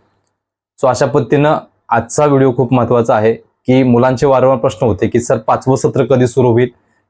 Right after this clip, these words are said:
पाचव्या सत्रामध्ये किती मुलांचं फिजिकल होऊ शकतं? पाचव्या सत्रातील मुलांचं हॉल तिकीट कधीपर्यंत येऊ शकतं?" याचं संपूर्ण विश्लेषण आणि इतर घटकांचं विश्लेषण आजच्या या व्हिडिओमध्ये होणार आहे.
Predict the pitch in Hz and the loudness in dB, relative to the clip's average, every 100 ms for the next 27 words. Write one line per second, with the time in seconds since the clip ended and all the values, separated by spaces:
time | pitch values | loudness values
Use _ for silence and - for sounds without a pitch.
0 | - 104 - 254 117 127 127 120 120 117 | -6 -2 -2 -2 0 0 2 0 0 -2
1 | 135 127 123 120 120 117 110 120 120 120 | 0 2 2 0 -2 -2 -2 0 2 2
2 | 120 113 - 127 123 - _ _ _ _ | 0 -4 -2 -4 -4 -10 _ _ _ _
3 | 117 117 135 - 131 120 127 127 127 131 | -4 0 -2 0 0 0 2 2 0 -2
4 | 120 143 127 127 123 127 127 117 131 123 | -2 -2 0 -2 -2 -2 -2 -2 0 0
5 | 120 131 123 120 117 113 - 95 87 - | 0 0 2 0 0 -4 -2 -2 -2 -10
6 | _ 117 110 - 127 120 147 151 139 117 | _ -2 -2 0 0 0 0 2 0 0
7 | 123 123 104 82 - _ 107 120 120 135 | -2 -2 -2 -4 -8 _ -2 0 0 0
8 | 117 - 120 120 117 110 113 120 117 107 | 0 0 0 2 0 0 -4 -2 -2 0
9 | 113 113 98 98 98 135 156 _ - - | 0 2 2 2 2 0 -4 _ -12 -4
10 | 101 87 | -2 -2